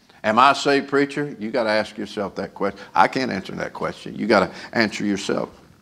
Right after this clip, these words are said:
Jesus knows it. You know it. "Let not your heart be troubled." Is it troubled? Is it troubled because this morning you don't, you don't really know for sure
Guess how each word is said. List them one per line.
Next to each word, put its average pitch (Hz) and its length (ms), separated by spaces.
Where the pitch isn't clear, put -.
Jesus 131 400
knows 127 280
it. - 100
You 131 160
know 101 280
it. - 100
"Let 95 180
not 107 260
your 104 100
heart 110 220
be 104 120
troubled." 98 480
Is 110 160
it 98 100
troubled? 156 440
Is 123 180
it 107 120
troubled 160 360
because 120 460
this 107 240
morning 131 380
you 135 100
don't, 139 300
you 127 160
don't 131 320
really 131 300
know 117 300
for 95 160
sure 104 420